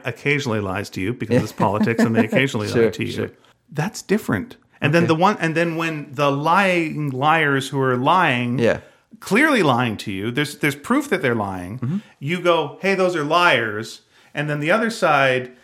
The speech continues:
Speaker 1: you looks at the other side and goes, "Hey, they're, they're liars." Well, one of you is correct and one of you is sort of correct. But one of you is way, way, way, way more fucking correct.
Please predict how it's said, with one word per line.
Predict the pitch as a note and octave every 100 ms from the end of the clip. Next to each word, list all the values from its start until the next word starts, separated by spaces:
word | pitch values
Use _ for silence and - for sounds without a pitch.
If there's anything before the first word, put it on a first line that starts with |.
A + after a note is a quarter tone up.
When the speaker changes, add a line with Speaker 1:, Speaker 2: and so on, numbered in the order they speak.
| -
Speaker 1:
you | C3
looks | C3+ D3+ D3+
at |
the | D3
other | G#3
side | - C3+
and |
goes, | B2+ A#2+
"Hey, | C3 C#3
they're, | E3+ F#3+ F#3+ F3+ F3
they're | F3 G3+ F#3
liars." | C#3+ C3+ A#2+ A#2+ A#2 - _ _ -
Well, | D#3+
one | G#3+
of | G#3+ F3+
you | F3 E3 D3+ -
is | C#3+ C#3 A#2+ - -
correct | - C#3+ B2+ -
and | A#2+
one | A#2
of | A#2
you | A#2 A2
is | G2+ - _ _ -
sort | - - A#2+ G#2+
of | G2
correct. | - A2 F2 -
But | C3
one | D#3
of | D3+
you | C#3
is | A#2+
way, | A#2+ C3 C3+
way, | B2 B2+
way, | B2+ B2+
way | B2 B2
more | A#2+ B2
fucking | - B2+ A#2
correct. | A2+ A#2+ - -